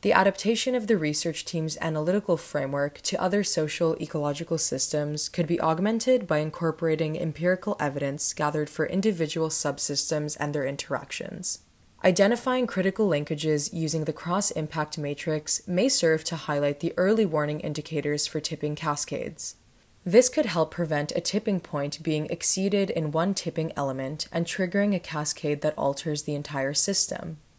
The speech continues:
As such, this information is likely to be indispensable for monitoring and intervention activities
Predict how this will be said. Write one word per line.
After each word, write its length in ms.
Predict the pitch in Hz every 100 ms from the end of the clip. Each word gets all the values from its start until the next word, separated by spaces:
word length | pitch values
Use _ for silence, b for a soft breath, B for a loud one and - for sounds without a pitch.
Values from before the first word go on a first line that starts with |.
| -
As 220 | 208 285
such, 520 | - 151 151 - - -
this 240 | 170 190 233
information 580 | 226 262 196 151 175
is 120 | 156 151
likely 360 | 160 160 185
to 140 | 175 156
be 120 | 151
indispensable 840 | - 214 247 - 156 151 - 156 151
for 200 | - 147
monitoring 800 | 143 156 180 - 196 190 196 196
and 140 | 165
intervention 720 | - 180 202 185 147 151 165 -
activities 800 | 151 - 147 147 - 156 -